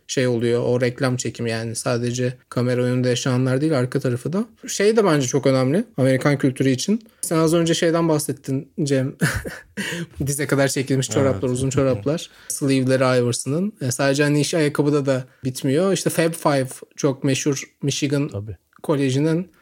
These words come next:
Speaker 1: recruiting klasını, doksan bir sınıfını anlatmak için bulunan bir isim. Tabii daha sonra Ed Martin skandalıyla bu Chris Webber'ın ciddi
Speaker 3: Para
Speaker 1: de bir
Speaker 3: aldı,
Speaker 1: bedelini
Speaker 3: aynen.
Speaker 1: ödediği bir şey oldu. Michigan turnuvalara katılamadı, yasaklandı, ciddi cezalar aldı.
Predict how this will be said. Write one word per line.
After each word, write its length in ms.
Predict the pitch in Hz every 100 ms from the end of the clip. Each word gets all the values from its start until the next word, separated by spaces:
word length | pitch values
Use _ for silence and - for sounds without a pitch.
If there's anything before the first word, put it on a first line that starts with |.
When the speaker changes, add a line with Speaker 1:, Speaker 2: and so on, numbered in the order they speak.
| - 165
Speaker 1:
recruiting 560 | 135 131 139 147 131 -
klasını, 520 | - 131 - 139 131 127 _ -
doksan 420 | 131 - 143 139
bir 60 | 135
sınıfını 580 | - 139 123 135 135 131 _ -
anlatmak 460 | 139 131 127 127 -
için 220 | 131 123
bulunan 380 | 117 123 120 117
bir 160 | 120
isim. 360 | - 147 170 196 _ _ -
Tabii 260 | 160 147 139
daha 180 | 147
sonra 240 | 143 156 147
Ed 120 | 143
Martin 360 | 147 151 151 143
skandalıyla 920 | - 156 147 139 143 139 143 147 170
bu 180 | 147 127
Chris 200 | 139 127
Webber'ın 540 | 147 131 135 135 143 - _ -
ciddi 200 | 135 123
Speaker 3:
Para 200 | - 120
Speaker 1:
de 140 | 123 120
bir 140 | 127
Speaker 3:
aldı, 260 | - 113 139
Speaker 1:
bedelini 440 | 123 131 135 135
Speaker 3:
aynen. 40 |
Speaker 1:
ödediği 460 | 135 131 123 135 127
bir 100 | 127
şey 200 | 131 127
oldu. 240 | 120 120
Michigan 560 | 127 120 127 123 127 123 -
turnuvalara 560 | 151 143 139 135 135
katılamadı, 800 | 139 143 131 120 110 120 139 143
yasaklandı, 600 | 123 113 123 - 117 113
ciddi 340 | 113 120 120 120
cezalar 460 | 123 127 123 127
aldı. 380 | 120 117 175